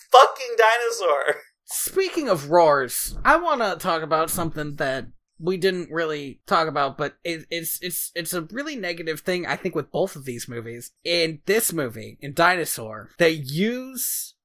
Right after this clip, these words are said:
Speaker 2: fake dinosaur sounds too much, and in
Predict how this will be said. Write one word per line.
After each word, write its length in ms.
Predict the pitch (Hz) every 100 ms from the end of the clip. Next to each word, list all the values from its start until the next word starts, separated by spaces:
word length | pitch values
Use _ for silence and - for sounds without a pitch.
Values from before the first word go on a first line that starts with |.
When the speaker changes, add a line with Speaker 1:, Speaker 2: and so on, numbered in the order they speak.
| -
Speaker 2:
fake 460 | - 185 175 165
dinosaur 480 | 151 147 170 - 190
sounds 340 | 185 190 185
too 140 | - 208
much, 540 | 202 220 - - - _
and 600 | 170 175 165 156 147 135 - _
in 440 | 151 147 143 139